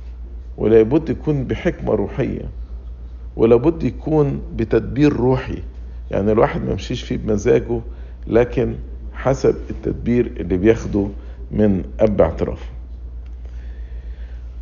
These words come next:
أيضًا الحكمة والمعرفة تساعد في إن الإنسان يعرف إن الهدف مش هو إتعاب الجسد.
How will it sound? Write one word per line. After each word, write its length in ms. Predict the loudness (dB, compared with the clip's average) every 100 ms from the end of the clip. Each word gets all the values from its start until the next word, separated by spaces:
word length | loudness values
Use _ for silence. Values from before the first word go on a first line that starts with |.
| -12 -10 -4 6
أيضًا 240 | 6 6 4
الحكمة 560 | 2 4 2 4 4
والمعرفة 640 | 4 4 2 2 0 -2 -4 -8 -10 -10 -10 -10 -10 -10 -10 -12 -8 -4
تساعد 580 | -2 2 2 2 0 -2 -10
في 300 | -6 -4 0
إن 120 | 0
الإنسان 640 | 0 -2 -2 0 2 2
يعرف 680 | 0 2 4 2 0 -10 -10 -10 -10 -10 -10 -10 -10 -10 -2 0
إن 380 | 2 4 2 0 0
الهدف 1040 | 0 0 4 4 6 4 2 -4 -10 -12 -12 -12 -12 -10 -10 -10 -4
مش 260 | -2 0 4
هو 160 | 6
إتعاب 400 | 6 4 2 2 0
الجسد. 400 | -2 -4 -4